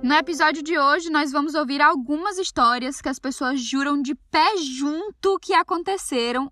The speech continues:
ou até mesmo viveram. A primeira delas é de um lobisomem infiel,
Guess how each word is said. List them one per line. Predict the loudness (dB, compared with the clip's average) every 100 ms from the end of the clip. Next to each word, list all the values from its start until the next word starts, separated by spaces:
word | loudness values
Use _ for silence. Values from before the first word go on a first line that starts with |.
| -2
ou | 2 4 4
até | 2 0
mesmo | 0 -2 -2 -4 -4
viveram. | -2 -2 0 -2 -2 -6 -12 _ _
A | 2
primeira | 4 0 0 0 0
delas | 0 2 2 0
é | -2
de | -2 -2
um |
lobisomem | 0 0 0 -2 0 0 0 -2 -6
infiel, | -6 -2 0 0 -4 -8